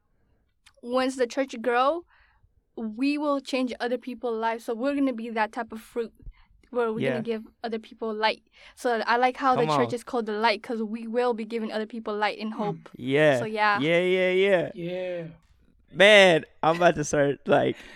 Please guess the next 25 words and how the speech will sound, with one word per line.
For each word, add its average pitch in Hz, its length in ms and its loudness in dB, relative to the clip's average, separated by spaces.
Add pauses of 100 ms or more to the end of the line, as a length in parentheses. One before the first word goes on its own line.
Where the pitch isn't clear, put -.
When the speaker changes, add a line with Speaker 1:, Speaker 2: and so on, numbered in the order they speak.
Speaker 2:
church 196 280 10
shouting, 160 420 10
Speaker 3:
I - 20 2
know, 156 60 4
Speaker 2:
bro. 160 140 10
Speaker 3:
I - 100 10
was - 100 0
about 381 280 2
to, - 60 -8
Speaker 2:
<laughs> - 1300 4
Speaker 3:
I 190 60 -2
was 185 100 -4
about 185 160 2
Speaker 2:
About - 20 2
to 147 80 2
Speaker 3:
to 147 100 6
Speaker 2:
run 175 160 12
around 175 320 10
Speaker 3:
run 208 120 6
Speaker 2:
this 202 80 2
Speaker 3:
around 190 260 6
Speaker 2:
building. 180 140 2
Speaker 3:
this 170 80 -8
whole 185 240 -4
room. 180 260 -10